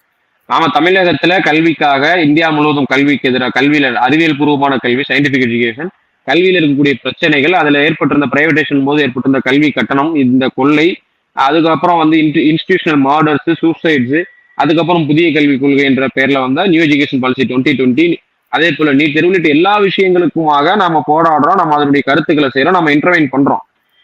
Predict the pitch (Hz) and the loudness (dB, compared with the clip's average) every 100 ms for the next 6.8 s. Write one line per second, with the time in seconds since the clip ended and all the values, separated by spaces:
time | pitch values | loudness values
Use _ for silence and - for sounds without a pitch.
0 | _ - 214 277 262 220 185 202 208 208 | _ -2 0 2 0 0 0 0 2 0
1 | 175 196 185 185 156 131 143 165 165 143 | 0 -2 0 0 0 0 0 0 0 0
2 | 139 - 135 127 123 131 131 117 113 220 | -2 -2 -2 -2 -2 0 0 -2 -4 -4
3 | - _ _ _ _ 196 254 254 233 226 | -8 _ _ _ _ 0 2 2 2 2
4 | 208 180 175 170 165 165 131 147 143 139 | 2 2 2 0 0 0 0 0 0 -2
5 | 127 151 135 131 127 113 113 98 151 214 | -4 -4 -2 -2 -4 -8 -10 -4 -2 0
6 | 170 202 254 _ _ _ - 143 | 0 -2 -8 _ _ _ -4 -4